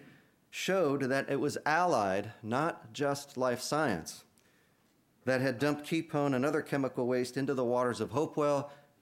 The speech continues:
and into the James River. This news, coupled with other revelations,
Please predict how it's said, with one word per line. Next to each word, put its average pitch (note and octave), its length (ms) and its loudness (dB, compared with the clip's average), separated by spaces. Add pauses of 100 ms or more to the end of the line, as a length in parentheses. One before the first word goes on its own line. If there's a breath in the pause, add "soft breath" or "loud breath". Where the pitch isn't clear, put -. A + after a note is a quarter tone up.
and A#2 120 0
into C#3 160 2
the B2 120 0
James A#2 340 0
River. G2+ 360 -2 (720 soft breath)
This F#3 320 0
news, A2+ 380 0
coupled F3 420 -2
with C#3 120 -2
other D#3+ 280 2
revelations, A2+ 880 -2